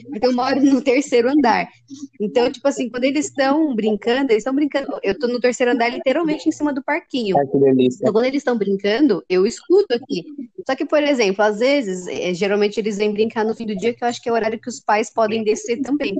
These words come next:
Speaker 1: Só que tem dia que era, tipo, duas da tarde, eles estavam no maior, na maior gritaria na minha janela. Meu, teve um dia, eu ti-, foi um dia de fúria, assim. Sabe quando você acorda num dia de fúria? Eu acordei, eu tava, eu tava entrando numa reunião que eu fiquei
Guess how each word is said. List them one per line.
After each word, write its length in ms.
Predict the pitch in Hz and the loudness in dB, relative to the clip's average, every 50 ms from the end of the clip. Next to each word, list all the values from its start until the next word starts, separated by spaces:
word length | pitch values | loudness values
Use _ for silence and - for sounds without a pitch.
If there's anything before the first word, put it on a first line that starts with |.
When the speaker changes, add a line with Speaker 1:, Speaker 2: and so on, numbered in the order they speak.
| - - - | -8 -10 -6
Speaker 1:
Só 120 | - 370 | -4 -2
que 140 | 370 427 427 | 0 0 0
tem 220 | - 320 285 240 | 2 0 0 0
dia 300 | 196 175 208 277 381 320 | -2 0 2 2 4 4
que 140 | - 190 220 | 2 0 0
era, 140 | 214 233 262 | 0 0 -2
tipo, 200 | - - 285 269 | -2 -4 -8 -8
duas 380 | 196 - 214 202 202 233 240 | -4 -2 0 0 0 0 0
da 120 | 208 233 294 | 0 -2 -4
tarde, 420 | - - 247 226 247 269 254 220 | -2 -2 0 0 0 0 0 0
eles 120 | 190 202 220 | -2 -2 -2
estavam 260 | - 190 196 196 185 | -2 -2 0 0 0
no 80 | 180 196 | 0 0
maior, 420 | 196 190 196 202 196 196 196 202 196 | 0 0 0 -2 -2 -2 -4 -2 -2
na 120 | 220 226 | 0 0
maior 260 | 233 233 226 208 214 | 2 2 2 0 0
gritaria 520 | 208 220 254 - - 269 262 247 247 254 254 | -4 -8 -10 -6 -4 -4 -4 0 0 0 0
na 100 | 247 226 | 0 -2
minha 160 | 214 190 185 | -2 -2 -2
janela. 380 | 196 185 190 180 165 180 185 - - - - 131 131 - _ _ _ | -2 -2 -4 -2 -2 -4 -4 -6 -12 -20 -20 -20 -20 -20 _ _ _
Meu, 300 | 208 202 202 185 165 - | 2 2 2 2 -2 -2
teve 260 | - 202 226 214 247 | -2 -2 -2 0 0
um 80 | 262 233 | -2 -2
dia, 380 | 190 185 180 202 208 208 180 - - - _ | -2 -4 -4 -2 -2 -2 -2 -4 -8 -8 _
eu 80 | 208 - | -6 -6
ti-, 200 | - - 208 196 - 208 190 | -4 -6 -8 -6 -6 -8 -8
foi 140 | - 226 226 | -2 -2 0
um 20 | |
dia 140 | 220 214 208 | 0 0 0
de 120 | 196 208 311 | 0 -2 -2
fúria, 500 | - - - - 233 220 196 165 170 185 | -2 -4 -10 -8 -4 -2 -2 -2 -2 -4
assim. 220 | 180 - 170 165 | -8 -10 -12 -8
Sabe 220 | - 311 415 494 | -4 -4 -4 -2
quando 240 | 440 359 277 220 - | -2 -2 -4 -4 -4
você 80 | - - | -6 -8
acorda 320 | - - - 220 202 190 | -6 -4 -4 -2 -2 -2
num 160 | 190 190 180 | -2 -2 -2
dia 180 | 170 165 170 165 | -4 -6 -8 -8
de 120 | 160 160 160 - - | -10 -10 -14 -18 -12
fúria? 320 | - 233 214 190 170 165 - - 302 302 269 - - - | -2 -2 0 0 0 -2 -6 -10 -14 -14 -14 -14 -16 -8
Eu 140 | - 226 247 | -4 -2 -2
acordei, 840 | 269 - - - 311 302 311 262 208 175 185 196 190 196 - - - - - - - 262 - 262 277 | -2 -2 0 2 2 2 2 2 0 -2 0 2 2 2 0 -2 -6 -14 -12 -10 -10 -8 -8 -4 -4
eu 100 | 226 240 226 - | -4 -4 -4 -2
tava, 240 | - 262 262 247 - | -2 0 0 0 0
eu 60 | 262 | -2
tava 180 | - 302 254 285 | 0 0 0 0
entrando 340 | 294 285 - 294 302 320 392 | 0 2 2 2 4 6 6
numa 120 | 370 359 | 6 6
reunião 460 | 349 330 320 294 285 277 254 247 247 | 6 4 4 4 4 4 2 0 0
que 80 | - 277 | -2 -6
eu 40 | - | -8
fiquei 480 | - 277 - - 285 285 370 - 427 | -10 -12 -8 -4 -2 0 0 -2 -2